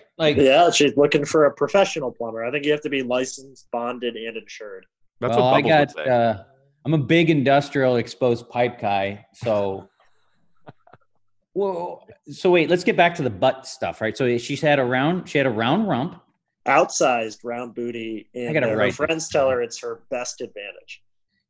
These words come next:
Speaker 1: And she's
Speaker 3: Guys
Speaker 1: got
Speaker 3: and girls.
Speaker 1: She's got plumbing she's got plumbing issues. She's got a round, sweet dumpster. And she,
Speaker 3: <laughs>
Speaker 1: she likes to Amazon Prime and plow? What was it?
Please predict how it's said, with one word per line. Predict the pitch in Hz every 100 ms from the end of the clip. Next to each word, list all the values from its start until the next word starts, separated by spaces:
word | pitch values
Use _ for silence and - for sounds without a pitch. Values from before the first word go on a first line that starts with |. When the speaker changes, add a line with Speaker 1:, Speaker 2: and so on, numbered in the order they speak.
| -
Speaker 1:
And | 104
she's | 120
Speaker 3:
Guys | 110 117 123
Speaker 1:
got | 117
Speaker 3:
and | 123 156
girls. | 85 71 67 - - - - _
Speaker 1:
She's | - 135
got | 160 147 135 - -
plumbing | 143 143 180 202 202 - _ _ - -
she's | - 127
got | 147
plumbing | - 143 165 170
issues. | 170 165 165
She's | 165 131 -
got | 131 113
a |
round, | 104 107 123 131 139 127
sweet | - 139 135 123
dumpster. | 127 117 - 110 113 110 _ - - - - - _ -
And | 139 135 131 123 117 - - - - - -
she, | - - - 151 151 143 135 131 202 - - - _
Speaker 3:
<laughs> | - - - _
Speaker 1:
she | - 160 151
likes | 156 -
to | 139 107 - _ _ _ _ _ _ _ -
Amazon | 143 156 151 147 135
Prime | 147 151 156
and | 120 - _ _ _ _ _ -
plow? | 131 151 277 - _ -
What | 147
was | 233 269
it? | 370